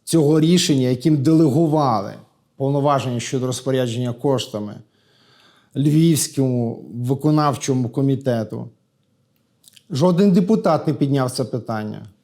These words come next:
жоден член профільної комісії не підняв це питання. Більше того,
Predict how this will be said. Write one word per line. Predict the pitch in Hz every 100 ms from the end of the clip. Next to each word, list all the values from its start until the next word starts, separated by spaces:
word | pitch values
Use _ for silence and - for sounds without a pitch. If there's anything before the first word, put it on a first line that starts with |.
| _ -
жоден | 127 156 185
член | 180 - 170 175
профільної | 175 180 180 180 180
комісії | 180 180 156 135 135
не | 123
підняв | 120 117 117 107
це | 117
питання. | 107 110 - - - - _ _ _ _ _ _ _ -
Більше | 120 147 151 175
того, | - 101 95